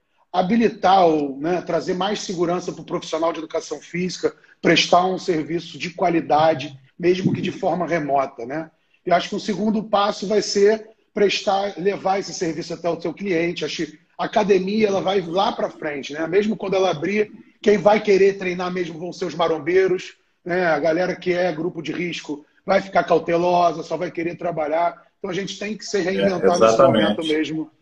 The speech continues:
Speaker 1: pra tentar solucionar
Speaker 2: Quando você
Speaker 1: esse
Speaker 2: fizer
Speaker 1: problema.
Speaker 2: essas ações, assim, de curso, essas coisas, manda pra cá, pra eu divulgar pro pessoal. O pessoal daqui gosta pra caramba do seu trabalho.
Speaker 1: Tá ótimo.
Speaker 2: Entendeu? Eles vão,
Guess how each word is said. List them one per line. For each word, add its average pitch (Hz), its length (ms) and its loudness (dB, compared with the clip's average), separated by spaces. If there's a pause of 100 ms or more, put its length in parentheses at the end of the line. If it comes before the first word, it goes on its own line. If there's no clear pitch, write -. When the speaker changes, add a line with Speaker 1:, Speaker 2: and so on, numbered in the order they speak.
(340)
Speaker 1:
pra 156 160 0
tentar 160 320 -2
solucionar 156 140 -2
Speaker 2:
Quando 120 240 6
você 147 240 6
Speaker 1:
esse 151 60 0
Speaker 2:
fizer 151 200 4
Speaker 1:
problema. 143 60 8
Speaker 2:
essas 135 260 6
ações, 123 560 4
assim, 113 300 4
de 107 120 -2
curso, 123 720 8
essas 107 280 4
coisas, 120 580 6
manda 107 420 4
pra 143 240 4
cá, 113 340 4
pra 110 160 4
eu 110 100 6
divulgar 110 480 6
pro 110 100 2
pessoal. 107 380 6
O - 80 2
pessoal 120 260 4
daqui 127 240 2
gosta 135 460 6
pra 131 180 2
caramba 131 460 6
do 110 80 2
seu 104 180 -2
trabalho. 95 480 4 (380)
Speaker 1:
Tá 131 120 -2
ótimo. 160 300 2
Speaker 2:
Entendeu? 117 200 6
Eles 117 380 6
vão, - 480 2